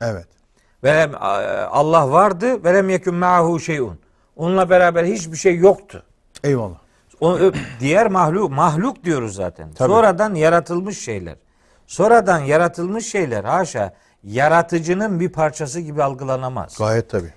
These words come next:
Speaker 2: İşi yani
Speaker 1: Tabii, tabii.
Speaker 2: güneş ve ışığı
Speaker 1: Birebir özdeşleştirirsek fa-,
Speaker 2: E,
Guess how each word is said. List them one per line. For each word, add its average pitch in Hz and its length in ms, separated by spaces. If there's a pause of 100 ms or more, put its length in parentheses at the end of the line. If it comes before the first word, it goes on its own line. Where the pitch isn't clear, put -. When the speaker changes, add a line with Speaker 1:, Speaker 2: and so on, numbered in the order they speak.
Speaker 2:
İşi 151 220
yani 156 520
Speaker 1:
Tabii, 113 200
tabii. 151 140
Speaker 2:
güneş 185 240
ve 156 200
ışığı 165 640
Speaker 1:
Birebir 160 320
özdeşleştirirsek 156 840
fa-, - 300
Speaker 2:
E, - 80